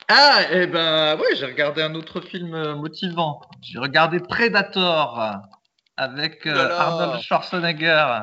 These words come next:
Speaker 1: et, et ses répliques cultes. Quelle est la réplique culte dans Predator ?
Speaker 2: Ah, je me souviens pas, je l'ai pas vu assez souvent.
Speaker 1: C'est, c'est quelque chose comme ça, parce que je l'ai vu en V O S T, donc, euh, c'est de mémoire, là, en V F. C'est quelque chose qui dit, euh, «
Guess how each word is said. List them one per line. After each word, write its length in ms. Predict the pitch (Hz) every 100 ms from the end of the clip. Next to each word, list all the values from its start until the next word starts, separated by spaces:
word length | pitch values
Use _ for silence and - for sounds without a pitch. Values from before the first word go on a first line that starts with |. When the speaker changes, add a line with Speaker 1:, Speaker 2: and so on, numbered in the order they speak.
| 113 -
Speaker 1:
et, 380 | 127 123 123 117 120 143 - _ - - - -
et 100 | 156
ses 200 | 160 180
répliques 460 | 165 175 208 185 -
cultes. 420 | 240 180 - 135 98 - _ _ - -
Quelle 100 | 202
est 60 | 220
la 120 | 196
réplique 380 | 196 185 208 -
culte 280 | 220 190 156
dans 140 | 143
Predator ? 640 | - 160 147 - 147 117 - _ _ _ _ _ _ -
Speaker 2:
Ah, 100 | 127
je 80 | 120
me 80 |
souviens 240 | 120 131 131
pas, 160 | 143
je 100 | 113
l'ai 80 | 110
pas 120 | 120
vu 120 | 113 117
assez 140 | 120
souvent. 300 | 113 117 110 98 - - - _ _
Speaker 1:
C'est, 540 | - 135 135 135 135 - -
c'est 100 | -
quelque 160 | 143
chose 160 | - 165
comme 220 | - 143 -
ça, 260 | 156 180 190 - -
parce 120 | -
que 100 | -
je 60 | 131
l'ai 80 | 143
vu 100 | 151
en 120 | 143
V 180 | 139 147
O 80 | 151
S 180 | 151
T, 160 | - 147
donc, 260 | 113 107 117
euh, 220 | 104 98 - -
c'est 120 | 120
de 120 | 139
mémoire, 520 | 165 175 170 160 151
là, 100 | 123 -
en 120 | 139
V 240 | 143 147
F. 160 | 170 - - - _ _
C'est 80 | 135
quelque 180 | 147 143
chose 220 | 175 185
qui 100 | 175
dit, 300 | 139 151 180
euh, « 240 | 139 127